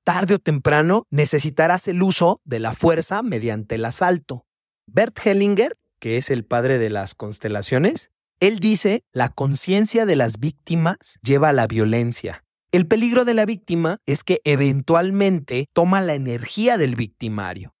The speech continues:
Una víctima se siente desempoderada y para empoderarse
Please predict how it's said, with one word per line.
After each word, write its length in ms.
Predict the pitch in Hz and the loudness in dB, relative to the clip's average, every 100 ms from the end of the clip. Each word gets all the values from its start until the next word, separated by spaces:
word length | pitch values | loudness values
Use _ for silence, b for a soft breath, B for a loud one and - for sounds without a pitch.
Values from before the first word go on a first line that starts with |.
| _ _ - | _ _ 0
Una 220 | 202 247 | 4 4
víctima 460 | 247 190 233 233 220 | 2 0 0 2 2
se 120 | 139 | -2
siente 440 | - 175 165 196 | -2 -2 2 2
desempoderada 1160 | 156 131 131 117 104 107 107 110 123 110 - - _ - | 2 0 -4 -6 -4 -4 -2 0 0 0 -6 -14 _ -8
y 80 | 151 | 0
para 240 | 208 220 | 2 2
empoderarse 880 | 220 220 226 233 220 170 - 175 | 2 2 2 2 0 -2 -4 -4